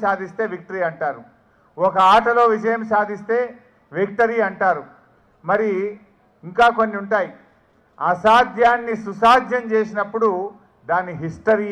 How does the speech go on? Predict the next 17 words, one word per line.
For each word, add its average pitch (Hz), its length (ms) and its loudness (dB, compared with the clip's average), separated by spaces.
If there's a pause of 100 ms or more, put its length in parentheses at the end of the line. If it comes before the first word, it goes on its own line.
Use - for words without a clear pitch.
(100)
అంటారు. 160 320 -6 (1040)
హిస్టరీ 240 460 -2 (100)
అంటారు. 208 340 -4 (1040)
ఒక 156 140 -4 (120)
విజయం 247 360 -4 (120)
సాధిస్తేనేమో 226 680 -2 (120)
విక్టరీ 226 380 -2
అయితే, 208 320 -4 (880)
కానే 220 380 0 (200)
కాదు, 226 300 2 (180)
రానే 220 380 2
రాదు, 226 440 0 (680)
అది 202 200 -6 (120)
జరుగుతుందా 240 580 2 (680)
అనేటువంటి 240 680 -6
దాన్ని 233 340 -2
కూడా 220 240 -2